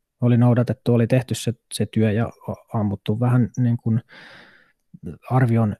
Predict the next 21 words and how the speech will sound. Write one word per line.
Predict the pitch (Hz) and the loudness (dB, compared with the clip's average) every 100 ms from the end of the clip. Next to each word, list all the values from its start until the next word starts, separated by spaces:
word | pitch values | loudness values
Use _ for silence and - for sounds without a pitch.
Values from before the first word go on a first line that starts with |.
| - | -8
ikään | 120 113 | -6 -2
kuin | 113 | 0
ylikin | 123 120 104 | 2 0 -2
kaikki | 117 123 117 | -2 -2 0
mahdolliset | 120 120 110 - | 0 2 -2 -4
luvat, | 110 101 | -6 -4
mitä | 110 117 | -6 -6
oli | 113 123 | -4 -2
käytettävissä, | 160 160 - 127 - 123 | -2 -4 -4 -4 -2 -2
niin | 117 | -2
sitten, | 110 120 - | -2 -6 -6
<laughs> | - | -2
sitten | 147 131 113 | -2 0 0
lopputulos | 110 - 113 98 113 | 0 0 0 0 0
oli, | 117 | 0
että | 117 - 131 - _ _ _ _ | -2 -4 -6 -6 _ _ _ _
kanta-arvio | - 107 107 104 110 113 104 | -8 -4 -2 -2 -2 -4 -4
kasvoi | 92 - 107 | -4 -4 -4
vielä | 113 113 | -2 -2
entisestään. | 113 - - - - 135 | -4 -4 -10 -6 -6 -6
Että, | - | -8